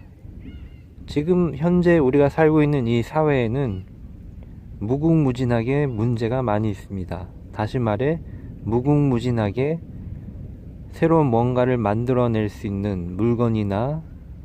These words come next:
어떤 시스템들을 만들 수 있는 기회들이 여러분 앞에 너무나 많이 지금 잠재되어 있습니다. 누군가가 이 잠재된 것들을 여러분이, 여러분이 먼저 발견을 한다면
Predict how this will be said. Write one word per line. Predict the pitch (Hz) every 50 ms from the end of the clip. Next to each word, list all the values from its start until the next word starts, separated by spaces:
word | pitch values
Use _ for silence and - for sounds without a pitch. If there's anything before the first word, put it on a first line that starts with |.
| -
어떤 | - - - - - 107 101
시스템들을 | - - 160 156 - - - - 127 117 113 113 120 143 147 123 101
만들 | 90 101 104 110 127 127 143 135
수 | - - - 131
있는 | 127 127 123 117
기회들이 | - 123 123 131 127 110 113 107 131 143 127 101 - - - - - - - - - - - - - - -
여러분 | 104 113 123 135 135 135 139 131
앞에 | 120 107 - - - 139 131 104
너무나 | 87 95 107 113 123 135 143 143 135
많이 | 127 101 95 107 113 123 123 113
지금 | - - 110 123 135 139
잠재되어 | 135 - - 110 117 120 123 131 120 127 127
있습니다. | 113 95 - - - 101 95 90 92 90 90 - - - - - - - - - - - - - - - - - - - - - - - - - - - - - -
누군가가 | 117 117 135 147 165 175 160 165 160 156 165 160
이 | 151 135 143 143 135
잠재된 | - - 127 131 135 147 143 143 143 139 135
것들을 | 135 123 - - 135 139 135 127
여러분이, | 110 110 123 131 127 123 127 120 123 135 127 107 98
여러분이 | 104 117 131 131 120 120 120 113 120 147 147
먼저 | 117 107 104 101 101 123 120 117
발견을 | - 107 101 107 107 123 117 120 117 113
한다면 | 135 156 165 143 110 98 117 131 135 117 92 85